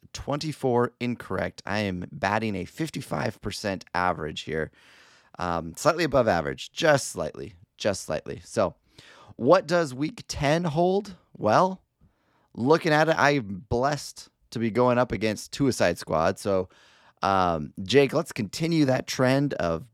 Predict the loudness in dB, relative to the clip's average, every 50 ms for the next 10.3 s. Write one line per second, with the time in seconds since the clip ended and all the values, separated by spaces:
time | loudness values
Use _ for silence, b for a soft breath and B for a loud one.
0 | _ -6 -6 -4 -4 -6 -6 -6 -6 -4 -2 -2 0 0 0 0 -2 -2 -4 -4
1 | -4 -2 0 2 2 2 2 2 0 -2 -2 -2 -4 -4 -6 -6 -6 -6 -8 -8
2 | -6 -6 -4 -4 -4 -6 -6 -8 -10 -6 -4 -4 -4 -4 -6 -10 -8 -6 -6 -6
3 | -4 -6 -6 -6 -6 -4 -2 -2 -2 -2 -4 -6 B B B B B B B B
4 | B B B 2 4 6 6 6 6 4 2 0 -2 -2 0 0 -2 0 0 0
5 | 0 0 0 0 0 -2 0 0 0 0 2 2 2 2 2 0 0 0 -2 -4
6 | -4 -6 -6 -8 -10 -6 -4 -2 -2 0 -2 -2 0 2 2 0 2 0 0 0
7 | 0 -2 0 -2 -2 -2 -2 -2 -2 -2 -4 -12 -18 _ -14 -8 -4 -2 -2 0
8 | 0 -2 -2 -4 -8 -14 -18 -20 _ _ -8 -4 -2 0 0 -2 -2 -4 -6 -6
9 | -6 -8 -6 -6 -6 -6 -6 -8 -12 -18 -20 -14 -8 -4 -4 -2 -2 -2 -2 -2
10 | -2 0 2 2 2 0